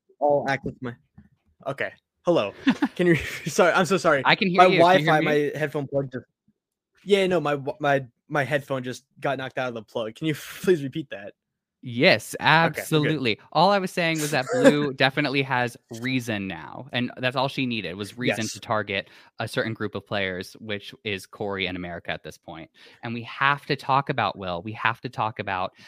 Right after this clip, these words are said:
Speaker 2: uh, how, uh, Julie, in her post-eviction interview with Jared, did bring up the fact that, you know, got Jared's, uh, opinion on, um, what Surrey's game will be like now that he's gone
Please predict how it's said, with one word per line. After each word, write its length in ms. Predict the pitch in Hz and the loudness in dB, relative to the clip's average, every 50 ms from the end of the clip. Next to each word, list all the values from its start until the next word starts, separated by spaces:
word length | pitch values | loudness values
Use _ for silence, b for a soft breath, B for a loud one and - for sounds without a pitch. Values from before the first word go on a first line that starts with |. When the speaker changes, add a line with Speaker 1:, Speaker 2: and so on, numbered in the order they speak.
| B B B - | B B B 0
Speaker 2:
uh, 420 | 110 104 101 98 98 95 95 95 - - _ _ _ | 2 2 4 2 2 0 -2 -4 -6 -10 _ _ _
how, 440 | - 131 131 117 110 107 110 110 - - _ - | -4 0 0 2 2 0 -2 -4 -6 -10 _ -8
uh, 260 | 113 101 101 98 95 95 - | -6 -4 -4 -4 -6 -6 -8
Julie, 540 | - 120 120 113 120 123 120 120 127 131 - _ _ _ - | -8 -8 -6 -4 -4 -4 -2 -4 -4 -6 -10 _ _ _ -6
in 220 | 120 113 107 110 107 | -4 -4 -4 -4 -6
her 260 | - 117 110 101 - _ - | -4 -6 -6 -6 -8 _ -14
post-eviction 1300 | - - 120 113 120 - - - - - - _ _ _ _ _ _ - 131 117 113 117 - - - 120 117 | -8 -6 -4 -4 -4 -6 -10 -12 -12 -14 -20 _ _ _ _ _ _ -8 -6 -2 -2 -2 -2 -4 -6 -6 -6
interview 360 | 113 110 110 117 107 110 104 | -8 -8 -8 -8 -8 -8 -8
with 140 | 104 98 - | -8 -8 -4
Jared, 460 | - 117 101 95 98 101 117 139 143 b b b b b b b b _ _ | -2 -2 -2 -2 -2 -4 -6 -6 -10 b b b b b b b b _ _
did 320 | - 139 135 139 139 120 - | 0 2 2 2 0 -2 -2
bring 240 | - 131 131 135 | 0 2 2 2
up 140 | 127 123 - | 0 -2 -4
the 80 | - 117 | -8 -10
fact 560 | - - 165 175 170 151 143 143 - - - - _ _ - | -4 0 0 2 2 2 0 -2 -8 -14 -20 -20 _ _ -6
that, 360 | - 127 120 120 117 113 - - - - - 123 - | -2 0 2 2 2 0 -2 -4 -10 -16 -18 -18 -12
you 140 | - 131 123 | -8 -6 -6
know, 100 | 117 113 | -6 -6
got 320 | 123 - 135 127 127 123 | 0 2 2 2 2 2
Jared's, 340 | - 143 131 127 120 117 - 117 - - - - | 0 0 2 2 0 -2 -4 -10 -14 -8 -6 -2
uh, 220 | 110 107 107 107 | 0 0 0 0
opinion 500 | - 110 - - 156 175 165 131 117 113 | 0 -4 -6 -6 -6 -4 -4 -4 -4 -2
on, 300 | 107 107 110 107 110 107 | -2 -2 -2 -2 -2 -4
um, 440 | - 101 104 101 98 95 92 95 104 - _ _ - - _ _ _ _ _ _ _ _ _ _ _ - | -4 -4 -2 -2 -2 -4 -6 -8 -10 -14 _ _ -20 -20 _ _ _ _ _ _ _ _ _ _ _ -18
what 640 | 135 123 123 123 131 135 143 - - - - - - _ _ _ _ _ _ _ _ - | -14 -4 0 2 4 4 4 0 -2 -10 -16 -16 -18 _ _ _ _ _ _ _ _ -10
Surrey's 380 | - - 135 131 127 123 117 | -8 -6 -2 -2 -2 -2 -2
game 280 | - - 131 127 123 120 | -2 -2 -2 0 -2 -2
will 100 | 113 107 | -4 -4
be 220 | 104 - 139 165 170 | -2 -2 -2 -2 0
like 260 | 147 113 101 101 - | 0 -2 -2 -2 -2
now 140 | 107 101 101 | -2 -2 0
that 120 | 104 95 | -2 -4
he's 240 | - - 139 147 135 | -6 -6 -6 -6 -4
gone 400 | - 98 87 85 87 90 107 113 | -4 -4 -4 -2 -4 -6 -6 -8